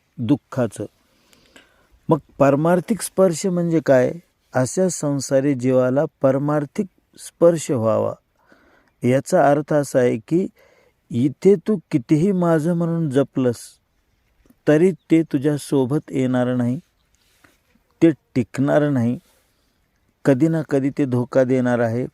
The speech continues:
पर्यायाने या ठिकाणी दुःखच मिळणार आहे. तर अशा जीवाला एका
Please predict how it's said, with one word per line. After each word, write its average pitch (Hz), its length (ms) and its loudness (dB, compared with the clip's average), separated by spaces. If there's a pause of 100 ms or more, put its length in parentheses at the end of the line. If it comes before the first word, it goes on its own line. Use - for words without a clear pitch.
(120)
पर्यायाने 139 720 0
या 135 120 2
ठिकाणी 123 560 -4 (600)
दुःखच 123 600 -4
मिळणार 135 400 -2
आहे. 107 240 -4 (1040)
तर 160 60 4 (180)
अशा 135 380 0
जीवाला 147 600 2 (920)
एका 156 340 4